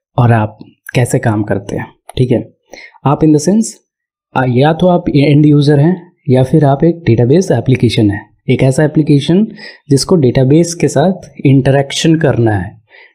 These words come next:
data save करना है या retrieve करना है, ठीक है। अब बात करते हैं real life example की, क्योंकि किसी भी topic को समझने का सबसे best तरीका है real life example ले लेना, जो चीज़ें हो रही हैं उसको एक बार से फिर अच्छे तरीके से समझ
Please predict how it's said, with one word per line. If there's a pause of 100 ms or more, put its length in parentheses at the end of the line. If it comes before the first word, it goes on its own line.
data
save
करना
है
या
retrieve
करना
है,
ठीक
है। (800)
अब
बात
करते
हैं
real
life
example
की, (320)
क्योंकि (200)
किसी
भी
topic
को
समझने
का
सबसे
best
तरीका
है (360)
real
life
example
ले
लेना,
जो
चीज़ें
हो
रही
हैं (140)
उसको
एक
बार
से
फिर
अच्छे
तरीके
से
समझ